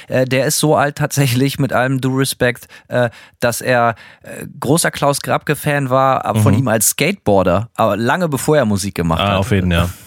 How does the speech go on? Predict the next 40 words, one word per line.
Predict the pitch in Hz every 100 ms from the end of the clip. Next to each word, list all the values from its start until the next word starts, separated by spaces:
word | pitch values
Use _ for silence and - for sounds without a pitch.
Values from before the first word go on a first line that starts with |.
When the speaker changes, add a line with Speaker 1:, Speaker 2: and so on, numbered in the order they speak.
| - _ _ 117
Speaker 1:
Also | 113 110 110
ich | 107
glaube, | - 127 135 127
er | 113
hatte | 131 123
auch | 127
mal | 131 120
das, | 117 -
äh, | 120
Klaus | - 120
Krabke | - 127 -
Signature | 120 - 151 156 -
Deck | 139 143 147
ganz | 135 143
früher | - 143
schon | 139 143 139
oder | 139 127
so. | 120
I | 101
don't | 147
know. | 113 78 - -
Müssen | 135 139
wir | 139
ihn |
selber | 120 117 110
fragen. | - 95 104
Aber, | 107 113 113 - -
Speaker 2:
Ja. | 87 120 120
Speaker 1:
äh, | - - -
die | 165 202
hatten | 208 180 165
auf | 160
jeden | 143 160
Fall | 160 139
auch | 123 160
diesen | - 160 139
ganz | 147 156
hohen | 139 147 139
Snare-Sound. | - 143 156 135 120 113 117
Widerlich. | 165 196 208 208 151 170 180 180 175 180 170 -